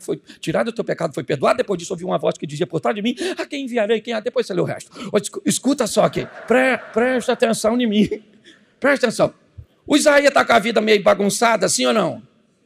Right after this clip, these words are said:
Sim ou não? Eu sou um homem de lábios e ele tem um encontro com Deus?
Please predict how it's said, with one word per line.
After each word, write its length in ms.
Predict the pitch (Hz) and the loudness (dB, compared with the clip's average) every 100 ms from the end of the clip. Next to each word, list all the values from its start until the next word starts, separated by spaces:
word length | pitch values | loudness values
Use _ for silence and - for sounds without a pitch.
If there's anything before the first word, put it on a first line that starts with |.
| _ | _
Sim 240 | - 226 | -6 2
ou 80 | 277 | 2
não? 280 | 254 185 135 - _ _ _ | 4 2 -2 -12 _ _ _
Eu 100 | - | 0
sou 200 | 185 220 | 4 6
um 80 | 226 | 8
homem 220 | 226 233 | 8 6
de 100 | 185 | 4
lábios 520 | 202 220 294 370 - - - _ _ _ _ _ - | 6 6 8 6 4 -8 -18 _ _ _ _ _ 2
e 80 | |
ele 160 | 220 226 | 4 4
tem 140 | 233 | 2
um 60 | 240 | 4
encontro 360 | 226 233 226 - | 6 6 4 4
com 100 | 214 | 6
Deus? 480 | 247 208 165 - | 8 8 6 0